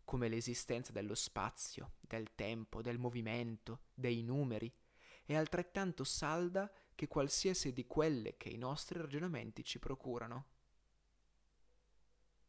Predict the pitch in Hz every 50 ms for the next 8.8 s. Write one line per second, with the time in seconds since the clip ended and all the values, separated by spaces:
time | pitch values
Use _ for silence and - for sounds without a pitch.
0 | _ _ _ _ _ _ _ _ _ _ _ - - - _ _ _ - - -
1 | - - - - - - - 151 147 180 196 - - 202 - 202 202 202 - -
2 | 196 - 196 190 196 190 - - - 117 117 117 - 135 113 120 117 120 120 -
3 | - - 156 139 117 113 104 101 - - - 139 123 139 135 135 127 131 127 -
4 | - - - - 185 170 131 110 107 - - - - - - 120 117 117 123 123
5 | 120 143 151 151 131 127 120 117 117 - - 117 107 110 107 110 107 104 104 104
6 | - - - - 117 123 - - - - - - - - 151 147 - - 160 156
7 | 151 147 139 143 147 151 160 151 147 156 147 139 143 135 131 - - - 135 127
8 | 123 127 - - - - - 80 76 - - - - - 104 -